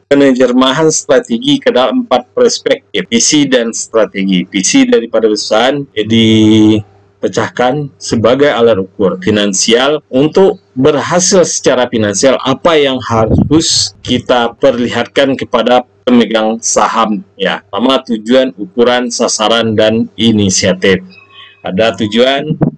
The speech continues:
ukurannya ada, indikatornya, nanti sasarannya apa,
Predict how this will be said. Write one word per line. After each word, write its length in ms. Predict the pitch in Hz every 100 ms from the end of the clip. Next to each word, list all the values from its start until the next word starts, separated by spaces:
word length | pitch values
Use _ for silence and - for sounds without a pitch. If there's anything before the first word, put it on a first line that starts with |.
| _ _ _
ukurannya 580 | 98 107 107 113 120 110
ada, 200 | 113 131 143 - - -
indikatornya, 880 | 107 107 107 - 107 110 110 139 - _ _ _ 104
nanti 240 | 107 127
sasarannya 640 | - 107 123 110 113 110 95
apa, 320 | 123 139